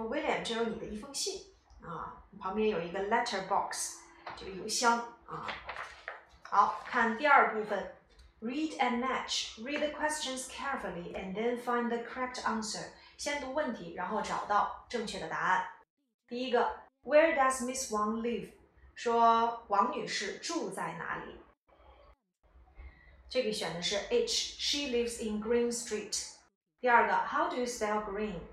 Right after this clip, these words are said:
如何来拼green这个单词？选的是J。第三个，Where's the library? 图书馆在哪里？选的是I，opposite the bookshop，在书店的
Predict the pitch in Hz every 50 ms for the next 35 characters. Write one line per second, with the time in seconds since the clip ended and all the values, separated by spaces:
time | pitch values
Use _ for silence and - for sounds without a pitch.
0 | - - - - 190 202 247 285 269 214 185 185 175 180 180 190 - 247 240 240
1 | 240 226 208 208 226 247 240 202 180 165 160 160 170 170 170 170 - - - -
2 | - - - - - - 165 - 185 175 175 170 - 196 196 185 - - - -
3 | - - - _ _ _ _ _ _ _ _ _ _ _ _ _ - 233 226 247
4 | 240 240 247 240 220 - - 220 233 262 294 311 320 - - 262 247 240 233 247
5 | 294 294 233 190 175 170 170 170 - - - - - - - - - - 254 277
6 | - 339 330 - 233 226 - - - - 196 175 170 156 - 175 185 175 - -
7 | - - - - - - - - - - - _ - - - - - - - -
8 | - - - - _ _ _ _ - - - - - - - - - - - _
9 | _ _ - - - - 226 202 202 202 202 214 214 208 - - 214 233 233 214
10 | - - - - - - - - - - 262 262 254 247 220 196 190 196 196 196
11 | - 208 190 - 214 214 214 - - 196 170 - - - - - - - - -
12 | - 208 202 185 180 180 - - 226 220 226 220 202 180 175 165 160 170 -